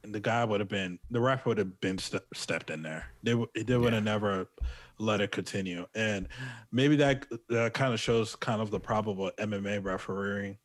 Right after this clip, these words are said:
Speaker 1: refereeing, ref-, wow, I'm fucking up. <laughs>
Speaker 2: It's all good.
Speaker 1: M M A, <laughs> M M A refs, right?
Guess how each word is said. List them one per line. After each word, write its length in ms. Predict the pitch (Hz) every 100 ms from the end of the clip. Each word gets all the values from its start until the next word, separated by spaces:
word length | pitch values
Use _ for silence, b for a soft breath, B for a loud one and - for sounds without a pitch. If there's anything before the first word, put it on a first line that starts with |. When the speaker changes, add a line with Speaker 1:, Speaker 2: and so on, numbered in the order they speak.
| - -
Speaker 1:
refereeing, 960 | 107 113 113 107 101 107 120 113 107 - 95
ref-, 360 | 95 117 113
wow, 400 | 92 107 95 - - _ -
I'm 100 | 113
fucking 360 | 113 92 - 95
up. 260 | 87 71 -
<laughs> 100 | 123
Speaker 2:
It's 320 | 156 - 139
all 120 | 67
good. 60 | -
Speaker 1:
M 140 | 147
M 180 | 160 156
A, 640 | 151 - 131 214 175 165 - B 135 131 - -
<laughs> 40 |
M 120 | 147
M 160 | 160 147
A 180 | 147 135
refs, 580 | 117 135 117 - - 120
right? 300 | 113 120